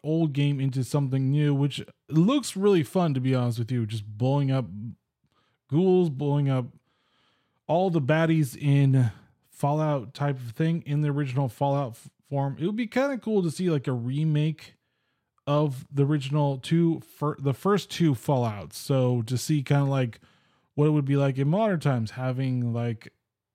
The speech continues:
the people that made Wasteland redo the first two Fallouts because they are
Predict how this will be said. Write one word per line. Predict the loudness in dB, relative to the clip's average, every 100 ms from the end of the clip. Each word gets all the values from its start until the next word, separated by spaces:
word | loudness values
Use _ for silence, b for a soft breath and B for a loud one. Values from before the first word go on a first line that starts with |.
| _
the | -12
people | -8 -6 -4
that | -2
made | -2 -2
Wasteland | -2 -4 -4 -4 -2 -2 -4 -8
redo | -4 -4 -2 0 0
the | -2
first | -6 -6 -4 -4 -8
two | -4 0 0
Fallouts | -2 -4 0 0 0
because | -6 -6 -4 -2
they | -2
are | -2 -2